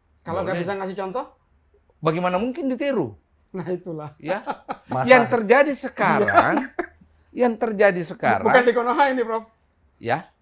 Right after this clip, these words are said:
Speaker 2: level bawah
Speaker 3: Hah?
Speaker 2: melihat ke atas.
Speaker 1: Ah.
Speaker 3: Benar.
Speaker 2: Dia ditekan, distu-, disuruh menye-, menyetor.
Speaker 3: Hmm.
Speaker 2: Ya.
Speaker 1: Ya, ya, ya, ya.
Speaker 2: Kemudian di atas ini ada lagi di atasnya kan.
Speaker 3: Benar, iya.
Speaker 2: Jadi bagaimana mungkin you perintah anak buah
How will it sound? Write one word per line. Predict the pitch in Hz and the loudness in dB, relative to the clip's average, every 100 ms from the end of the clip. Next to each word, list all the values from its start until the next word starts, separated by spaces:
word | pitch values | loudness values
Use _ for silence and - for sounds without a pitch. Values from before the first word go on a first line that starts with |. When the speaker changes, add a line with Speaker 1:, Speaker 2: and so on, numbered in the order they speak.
| _ _ _ _ _ | _ _ _ _ _
Speaker 2:
level | - 208 233 226 226 | -2 6 6 6 4
bawah | 196 175 113 131 220 - | 6 8 8 8 6 4
Speaker 3:
Hah? | - 107 101 | -4 -6 -2
Speaker 2:
melihat | 190 185 175 226 | -2 0 0 -2
ke | - | -4
atas. | 214 202 - 120 - | -8 -6 -8 -10 -10
Speaker 1:
Ah. | 226 202 180 | -16 -16 -8
Speaker 3:
Benar. | 151 160 170 160 | -6 -4 -4 0
Speaker 2:
Dia | 175 214 | 0 0
ditekan, | 208 208 208 202 | -2 -4 0 0
distu-, | 165 160 - 226 226 | 0 -6 -6 -4 -4
disuruh | 180 170 220 208 | -6 -10 -6 -6
menye-, | 196 180 170 - _ _ | -6 -8 -12 -18 _ _
menyetor. | - 165 165 160 92 - _ _ _ _ _ _ _ | -6 -4 -2 -2 -2 -10 _ _ _ _ _ _ _
Speaker 3:
Hmm. | - 92 | -16 -12
Speaker 2:
Ya. | 87 139 - _ | -10 -12 -12 _
Speaker 1:
Ya, | - 82 | -20 -20
ya, | - - | -20 -20
ya, | _ _ | _ _
ya. | _ | _
Speaker 2:
Kemudian | - 240 233 214 254 220 185 | 0 2 4 4 4 2 -4
di | 190 220 | -4 -4
atas | - 196 220 208 | -2 0 0 -4
ini | 247 247 | -4 -4
ada | 220 220 | 2 4
lagi | 233 269 254 | 6 6 4
di | 226 | 4
atasnya | 247 240 240 - 220 | 2 2 -6 -8 -14
kan. | 233 233 _ _ _ | -14 -20 _ _ _
Speaker 3:
Benar, | 117 131 104 - _ | -4 -4 -6 -12 _
iya. | 95 95 85 - | -8 -8 -10 -4
Speaker 2:
Jadi | 202 247 | 0 2
bagaimana | 262 254 220 226 226 | 2 2 2 0 -2
mungkin | 220 226 254 269 240 | -4 -6 -6 -4 -2
you | 214 | -2
perintah | 208 190 170 160 | -4 -6 -4 -4
anak | 156 131 113 | -4 -6 -10
buah | 104 90 85 90 123 | -12 -12 -12 -12 -12